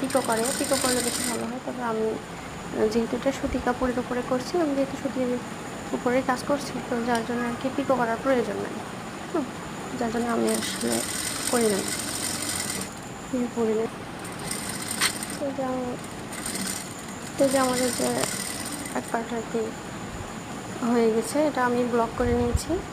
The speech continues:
সারাটা। এটা তারপরে দ্বিতীয় পার্টের আরেকটা সাইডের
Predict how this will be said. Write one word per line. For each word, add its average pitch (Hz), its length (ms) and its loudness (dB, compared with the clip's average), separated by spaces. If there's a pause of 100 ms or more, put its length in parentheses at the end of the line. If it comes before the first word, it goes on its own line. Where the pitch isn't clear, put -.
(400)
সারাটা। 226 500 0 (920)
এটা 113 220 -2 (800)
তারপরে 233 300 2
দ্বিতীয় 226 280 2
পার্টের 214 420 0 (280)
আরেকটা 226 380 -2
সাইডের 214 500 -2